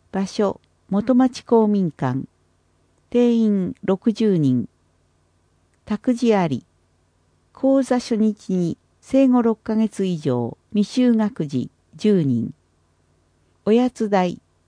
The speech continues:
子供一人四十円。当日集金。申し込み方法、二月十八日火曜、午前九時から電話または直接、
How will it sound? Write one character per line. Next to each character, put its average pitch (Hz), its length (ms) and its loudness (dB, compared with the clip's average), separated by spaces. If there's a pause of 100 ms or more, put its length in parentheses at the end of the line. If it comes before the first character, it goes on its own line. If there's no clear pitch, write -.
(300)
子 - 140 -2
供 254 260 4
一 226 240 -2
人 147 240 -2
四 202 260 2
十 185 280 0
円。 120 260 -2 (600)
当 226 220 2
日 214 160 -6
集 - 440 -8
金。 135 380 -4 (1500)
申 269 240 4
し - 100 -16
込 254 140 0
み 240 140 4
方 196 300 0
法、 123 420 -2 (420)
二 220 120 2
月 269 280 2
十 247 260 0
八 233 340 -4
日 175 520 -4 (100)
火 185 160 -2
曜、 170 320 -2 (560)
午 - 200 0
前 202 220 2
九 - 120 -6
時 160 140 -4
か 139 160 -4
ら 117 200 -4 (400)
電 226 260 4
話 190 220 -2 (100)
ま 190 160 -2
た 220 180 0
は 165 80 0
直 143 260 -4
接、 - 520 -6